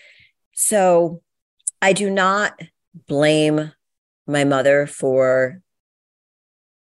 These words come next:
how she raised me and how she treated me. All I knew when I had my daughters was that I had to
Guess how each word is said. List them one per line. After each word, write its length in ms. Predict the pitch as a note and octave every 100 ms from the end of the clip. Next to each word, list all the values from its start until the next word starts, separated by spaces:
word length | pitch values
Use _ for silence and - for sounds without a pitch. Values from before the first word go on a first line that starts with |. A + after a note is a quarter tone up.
| _
how 200 | - C#3
she 180 | C3 D3
raised 400 | C3+ B2+ B2+ -
me 380 | D3+ D3+ D3+ C#3
and 120 | -
how 120 | B2+
she 180 | B2+ B2
treated 440 | - C#3+ C3+ C#3
me. 460 | C#3+ D3 C#3+ C#3+ C3+ _ _ _ _ _ _ _ _ _ _ _ _ _ -
All 640 | D#3+ E3 E3 D#3+ D#3 _ _ -
I 180 | D#3+ D#3
knew 400 | D3+ D#3 D3 C#3+
when 180 | C#3 C3+
I 120 | C3+
had 280 | C3 C3+ C3+
my 220 | C3+ C3+
daughters 500 | C3+ B2+ C3+ B2+ -
was 120 | C3
that 260 | C3+ B2 -
I 140 | C3+ C3+
had 360 | D3 C3+ B2+
to 600 | - C#3+ C3 C3 B2+ A#2+